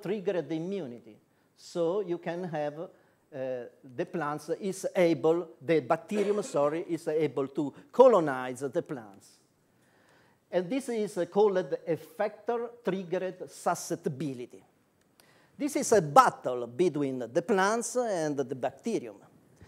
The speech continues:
The plants recognize the, the, the, the bacteria, and the, uh, the, the, the component of the bacterium, uh, and, uh, s-, start a,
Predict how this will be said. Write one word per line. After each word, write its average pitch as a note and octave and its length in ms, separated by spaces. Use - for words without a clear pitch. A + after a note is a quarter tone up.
The C#3+ 100
plants E3+ 480
recognize D#3 840
the, C#4 160
the, B2+ 180
the, A#2 320
the B2+ 80
bacteria, F#3+ 640
and D#3+ 300
the, E3+ 80
uh, C3+ 1080
the, B2+ 160
the, A#2+ 340
the A#2 120
component C3+ 580
of E3 180
the A3 80
bacterium, F3+ 540
uh, - 800
and, A3 360
uh, A3+ 40
s-, D3+ 760
start E3+ 540
a, D#3+ 420